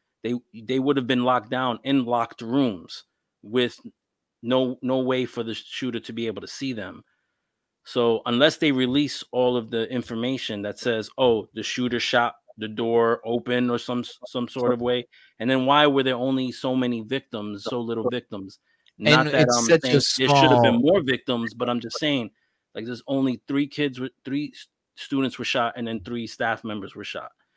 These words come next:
Speaker 1: This doesn't
Speaker 2: And
Speaker 1: make
Speaker 2: it's such
Speaker 1: sense
Speaker 2: a
Speaker 1: at all.
Speaker 2: small area. Basically, you look at the size of the school, and then you look at the body cam footage and the security footage,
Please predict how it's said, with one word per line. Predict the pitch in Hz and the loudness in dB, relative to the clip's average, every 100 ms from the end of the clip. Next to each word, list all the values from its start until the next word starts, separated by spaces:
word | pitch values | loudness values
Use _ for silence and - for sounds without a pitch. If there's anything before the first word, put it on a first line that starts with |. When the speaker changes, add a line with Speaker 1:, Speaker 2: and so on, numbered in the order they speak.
| _ - | _ -16
Speaker 1:
This | - | -2
doesn't | 143 139 | 4 6
Speaker 2:
And | 123 | 6
Speaker 1:
make | 113 | 4
Speaker 2:
it's | - | 2
such | 131 151 | 0 0
Speaker 1:
sense | |
Speaker 2:
a | |
Speaker 1:
at | - - | 0 0
all. | - | 4
Speaker 2:
small | 143 135 | 6 6
area. | 113 131 151 151 117 107 104 98 101 _ _ _ _ _ - | 6 6 6 6 4 4 2 0 -4 _ _ _ _ _ 4
Basically, | 131 123 131 - 127 | 6 6 6 6 4
you | 117 117 | 4 4
look | 123 139 | 4 4
at | 135 | 2
the | 123 | 0
size | - 131 131 117 | 4 6 6 2
of | |
the | 107 | -2
school, | - 135 117 95 - _ _ - | 2 6 8 8 4 _ _ 0
and | 117 | 4
then | 127 120 | 4 4
you | 113 | 2
look | 110 117 127 - | 2 4 4 6
at | 120 107 95 - _ _ _ _ | 4 6 2 -2 _ _ _ _
the | 117 | 2
body | 90 110 127 135 | 6 4 6 4
cam | - 139 135 | 2 2 2
footage | - 139 135 127 - 113 | 4 6 6 4 -2 0
and | 113 | 2
the | 101 | 2
security | 107 - 127 117 98 | -2 4 6 6 4
footage, | 110 101 101 - | 4 4 4 0